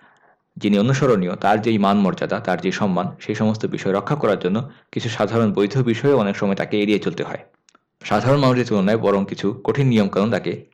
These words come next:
মেনে চলতে হয়। আবু বকর সিদ্দিক যখন হাজিদেরকে নিয়ে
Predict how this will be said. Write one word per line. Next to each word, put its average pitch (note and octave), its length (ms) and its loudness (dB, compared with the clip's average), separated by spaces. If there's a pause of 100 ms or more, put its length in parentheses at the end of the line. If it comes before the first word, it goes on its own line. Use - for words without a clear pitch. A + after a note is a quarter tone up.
(180)
মেনে G2 200 2
চলতে D#2+ 260 -6
হয়। - 120 -8 (1000)
আবু E3 180 6
বকর F#3 200 4
সিদ্দিক C#3 300 0
যখন A2+ 220 0
হাজিদেরকে G2+ 540 0
নিয়ে F#2+ 360 0